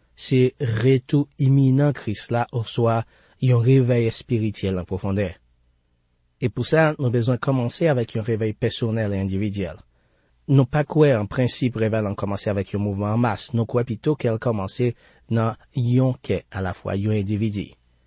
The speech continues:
Sa nou bezwen, se pa yon lòt politisyen koronpi pou tèt pa l k ap pran medya fè bri voye toya si yon lòt politisyen parèy li. Sa nou bezwen, zanmi m, se politisyen responsab ki gen kouraj konfese, m te nan erè, men kounye a,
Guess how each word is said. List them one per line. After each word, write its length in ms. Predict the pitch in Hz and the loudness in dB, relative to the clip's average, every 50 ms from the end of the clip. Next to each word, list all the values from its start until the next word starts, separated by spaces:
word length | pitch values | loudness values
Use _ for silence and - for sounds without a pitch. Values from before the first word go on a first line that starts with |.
| _ _ _ _ | _ _ _ _
Sa 220 | _ - - 127 123 | _ -2 0 2 2
nou 120 | 120 117 113 | 2 0 0
bezwen, 420 | 110 110 110 135 165 180 170 151 - _ _ _ _ _ | -2 0 0 2 2 2 2 0 -4 _ _ _ _ _
se 200 | _ - - 135 | _ -4 -4 0
pa 120 | - - 165 | 2 2 2
yon 160 | 170 165 170 | 2 2 4
lòt 160 | 170 156 - | 2 2 2
politisyen 560 | - 147 123 120 120 - - - - 127 117 | 2 0 0 0 -4 -6 -12 -4 -4 -4 -4
koronpi 480 | - - 123 117 123 127 127 - - 131 120 | 0 0 0 2 2 0 0 2 0 -2 0
pou 100 | - 117 | 0 -4
tèt 200 | - 107 98 - - | -4 -4 -6 -2 0
pa 160 | 127 127 123 | 0 2 2
l 80 | 110 - | 0 0
k 160 | - 117 98 | -2 -4 -4
ap 140 | - - - _ _ _ _ _ - | -4 -8 -20 _ _ _ _ _ -8
pran 240 | - - 131 131 127 | -4 0 2 4 4
medya 460 | 127 127 120 113 113 117 131 139 135 123 | 4 2 2 0 0 2 2 2 2 0
fè 240 | - - 135 120 | 0 2 2 2
bri 320 | 117 120 131 127 139 160 151 127 | 2 2 2 2 4 4 4 4
voye 260 | 120 120 117 117 113 113 | 2 2 2 0 -2 -4
toya 380 | - - 139 131 123 127 117 113 | 0 0 2 2 4 2 0 0
si 140 | - - - | -2 -4 -6
yon 120 | 107 104 107 | -4 -2 -2
lòt 160 | 107 104 - - | -4 -4 -4 -4
politisyen 500 | - 107 101 95 - 113 101 110 98 95 | -4 -4 -4 -6 -8 -6 -4 -4 -6 -4
parèy 280 | - 98 95 95 98 117 | -4 -6 -4 -4 -4 -2
li. 100 | 131 123 - - _ _ - _ _ | -2 -4 -4 -6 _ _ -20 _ _
Sa 180 | - - 170 156 | -6 -2 0 0
nou 120 | 165 160 | 2 2
bezwen, 360 | 147 151 139 127 139 147 143 135 | 2 2 2 4 2 2 2 2
zanmi 240 | 135 127 131 131 127 123 | 2 2 2 0 0 -2
m, 40 | - _ _ _ | -4 _ _ _
se 220 | _ - - 131 - | _ -4 -4 -2 2
politisyen 560 | - 151 143 143 131 143 131 - - 123 110 | 2 2 2 2 0 -2 -2 -2 -2 -4 0
responsab 720 | 110 139 147 131 - - - 151 135 - - 110 95 - | 0 0 -2 -2 -4 -4 -2 -2 -2 0 -2 -4 -4 -4
ki 140 | - - 107 | -6 -6 -4
gen 120 | 117 110 | -4 -4
kouraj 340 | - - 117 110 110 110 - - | -2 -2 0 0 0 -2 -2 -4
konfese, 540 | 113 110 104 - 98 101 - - 151 135 - - - _ _ - - | -6 -6 -4 -4 -6 -4 0 2 2 2 0 -6 -20 _ _ -2 -2
m 100 | 127 - | -2 0
te 120 | - 127 117 | 2 0 2
nan 160 | 113 110 107 | 2 0 0
erè, 400 | 107 104 101 104 110 143 175 156 - - _ _ _ _ _ _ _ | 0 0 0 0 4 4 4 4 4 -2 _ _ _ _ _ _ _
men 100 | 127 117 | -4 0
kounye 380 | - - 147 131 117 107 104 113 | 4 4 4 4 4 2 0 0
a, 80 | 151 - | -2 -4